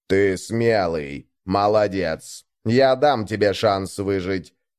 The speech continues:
Быть может, потом передумаю и прикончу тебя, но в данный момент я решил так. Это будет дуэль. Ты против законника. Никаких сдаюсь, никакой пощады. Бой продолжится, пока один из вас не издохнет.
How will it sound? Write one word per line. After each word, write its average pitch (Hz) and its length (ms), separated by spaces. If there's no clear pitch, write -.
Быть 95 300
может, 113 480
потом 113 400
передумаю 113 720
и 110 40
прикончу 110 720
тебя, 104 400
но 107 180
в 104 80
данный 113 420
момент 101 440
я 113 220
решил 113 500
так. 92 380
Это 113 400
будет 107 520
дуэль. 101 640
Ты 123 280
против 110 640
законника. 107 920
Никаких 120 720
сдаюсь, 110 720
никакой 117 520
пощады. 104 760
Бой 123 380
продолжится, 117 760
пока 113 380
один 110 280
из 107 140
вас 107 360
не 117 320
издохнет. 107 840